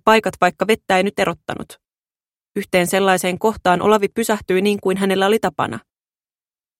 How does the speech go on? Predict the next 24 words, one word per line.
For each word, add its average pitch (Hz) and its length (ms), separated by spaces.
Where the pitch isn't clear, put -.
Päiväsaikaan 240 680
hän 208 140
katseli 190 440
vettä 202 340
jään 202 240
lävitse 180 420
ja 190 100
tunsi 240 320
aina 226 260
olonsa 214 300
kummalliseksi. - 760
Teki 190 240
mieli 190 340
heittäytyä 202 580
jäälle 208 340
pitkäkseen 190 720
ja 202 120
painaa 247 360
naama 220 360
sitä 202 280
vasten. 190 480
Ja 185 100
vielä 185 280
kamalampaa, 190 720